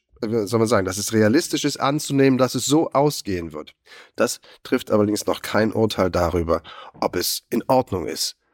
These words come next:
dass es so ausgeht, ob es gut so ist,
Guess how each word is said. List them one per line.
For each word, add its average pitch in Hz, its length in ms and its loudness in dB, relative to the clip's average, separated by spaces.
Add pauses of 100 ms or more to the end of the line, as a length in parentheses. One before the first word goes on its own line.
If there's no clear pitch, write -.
(160)
dass 85 160 -2
es 76 160 -4
so 78 260 -8 (100)
ausgeht, 82 520 -2
ob - 160 -4
es - 180 -4 (100)
gut 120 460 0 (160)
so 85 220 0
ist, - 360 -4